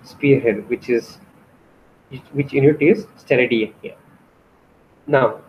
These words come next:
the beam area, another definition, we can also consider this also here. Beam area or a beam solid angle, okay, of a particular antenna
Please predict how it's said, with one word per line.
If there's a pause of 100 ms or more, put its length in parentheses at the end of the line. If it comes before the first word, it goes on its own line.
(140)
the
beam
area, (220)
another
definition, (540)
we
can
also
consider
this
also
here. (180)
Beam
area (460)
or
a
beam
solid
angle, (680)
okay, (340)
of
a
particular
antenna